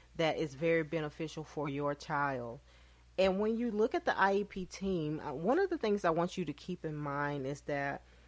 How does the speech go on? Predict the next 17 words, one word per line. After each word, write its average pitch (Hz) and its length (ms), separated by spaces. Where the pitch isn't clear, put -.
there 156 220
are 156 80
particular 233 540
people 190 360
that 151 260
need 165 200
to - 100
be 151 320
on 147 180
your 143 160
team. 135 640
Provider 151 720
or 143 640
regular, 175 800
uh, 147 220
school 165 380
teacher, 196 560